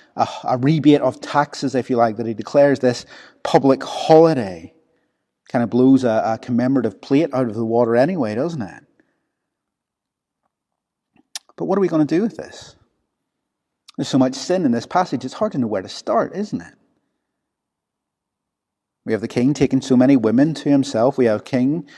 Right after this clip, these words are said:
having so many relations with women outside of marriage, outside of that bond that God has established for relations. We have one of God's people engaging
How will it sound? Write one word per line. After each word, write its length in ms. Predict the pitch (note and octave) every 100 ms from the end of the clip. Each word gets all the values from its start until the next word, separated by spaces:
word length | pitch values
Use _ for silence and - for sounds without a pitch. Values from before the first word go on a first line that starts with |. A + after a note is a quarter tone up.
| - -
having 220 | B2+ A#2+
so 120 | - C3+
many 180 | C#3+
relations 600 | C3+ A#2 A2+ C3 - D3+ B2
with 160 | A#2+
women 360 | A2 A#2 D3 D3+ -
outside 440 | B2 C3 - A#2
of 100 | A#2
marriage, 420 | A2 G#2 C3+ C#3+
outside 320 | B2 C3 C#3 C3
of 80 |
that 240 | A2 A2 A2+
bond 340 | A2+ A2+ C#3
that 120 | A#2+
God 220 | - A#2 B2+
has 120 | B2
established 560 | A2+ - G#2+ C3 C#3+
for 180 | - C3+
relations. 760 | A#2+ A#2+ C3+ C3+ D#3+ D#3+ E3 _ _ _ _ _ _ _ _ _ _ _ _ _ _ _ _ _ -
We 80 | C#3+
have 100 | B2+
one 140 | C#3+
of 80 | C3+
God's 300 | D3+ C3+ C3
people 320 | - C#3 D3+
engaging 800 | C#3 B2 B2 B2+ C#3 D#3+ E3